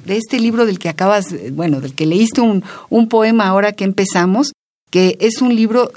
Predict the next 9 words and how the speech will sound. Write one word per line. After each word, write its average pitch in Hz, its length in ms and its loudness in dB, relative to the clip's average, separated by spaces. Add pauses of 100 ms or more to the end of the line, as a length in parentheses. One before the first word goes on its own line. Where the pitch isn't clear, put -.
(100)
traducido 196 600 0
al 202 100 0
italiano, 202 800 0 (360)
que 185 240 2
se 190 140 2
llama 202 540 2
Veo 226 420 2
un 226 200 0
conejo 220 720 0